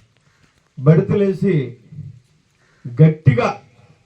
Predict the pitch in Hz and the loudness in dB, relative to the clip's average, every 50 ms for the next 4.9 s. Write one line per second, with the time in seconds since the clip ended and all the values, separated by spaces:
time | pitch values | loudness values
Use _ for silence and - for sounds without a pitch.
0 | _ _ _ _ _ _ _ _ _ _ _ _ _ _ _ _ _ _ _ _ | _ _ _ _ _ _ _ _ _ _ _ _ _ _ _ _ _ _ _ _
1 | _ _ _ _ _ _ _ _ _ _ _ _ - 170 196 196 - - - - | _ _ _ _ _ _ _ _ _ _ _ _ 2 2 2 4 4 2 2 2
2 | 196 208 208 202 202 185 165 151 143 - - _ _ _ _ _ - 123 156 190 | 2 0 0 0 0 0 0 -2 -4 -6 -10 _ _ _ _ _ -10 -6 -4 -4
3 | 196 - - 214 208 202 208 208 202 202 202 190 185 185 185 190 156 147 - 170 | -2 -2 0 0 0 0 0 -2 -2 -2 -2 -2 -4 -2 -2 -4 -4 -6 -8 -8
4 | 170 160 156 - - 196 202 190 - 175 160 156 - 165 143 - - | -6 -6 -6 -4 -2 0 2 2 2 2 2 -2 -4 -6 -8 -8 -8